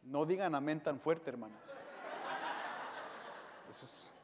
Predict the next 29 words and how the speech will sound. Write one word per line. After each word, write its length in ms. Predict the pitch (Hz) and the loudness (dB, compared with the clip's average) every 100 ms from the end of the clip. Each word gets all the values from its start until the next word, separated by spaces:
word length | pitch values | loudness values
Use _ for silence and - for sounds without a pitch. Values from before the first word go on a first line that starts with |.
| - | -8
tengan 220 | 147 156 | 0 2
cuidado, 480 | 143 131 147 143 117 | 2 6 8 8 6
no 120 | 127 139 | 0 4
quiero 280 | 165 156 - - - - | 8 8 6 -6 -20 -8
que 80 | 131 | -2
estén 320 | - 151 156 | 4 4 4
divididos 520 | 143 131 165 151 123 123 | 2 2 4 4 2 -2
el 80 | |
día 140 | 135 - | -4 0
de 60 | 175 | 2
hoy. 220 | 202 185 - - - - - - - - - - - - - | 2 -2 -8 -16 -16 -16 -14 -12 -12 -14 -14 -16 -16 -18 -16
Ese 160 | - 165 | -4 0
no 120 | 160 | 2
es 60 | 143 | 2
el 80 | 139 | 0
propósito, 440 | 127 170 190 185 | -2 6 8 8
pero 220 | 175 180 - | 8 8 8
otra 260 | 196 233 | 12 12
vez, 260 | 240 185 - | 12 12 10
¿qué? 260 | 240 208 - - - - - - - - - - _ - | 12 12 10 -2 -16 -20 -20 -20 -20 -20 -20 -20 _ 4
Diferentes 640 | 185 165 180 185 180 220 | 6 12 12 12 10 8
propósitos. 760 | - 233 247 269 - 285 - - - - - - _ _ _ _ _ _ - - | 10 10 10 4 4 -2 -6 -16 -16 -20 -20 -20 _ _ _ _ _ _ -20 4
Cuando 260 | 233 214 220 | 12 12 12
eso 240 | 226 262 | 12 12
es, 180 | 233 - | 12 12
existe 500 | 202 - - 233 240 | 12 12 12 10 12
en 140 | 277 214 | 12 12
la 80 | 185 | 12
iglesia, 720 | 170 185 202 - 262 311 | 12 10 10 8 8 8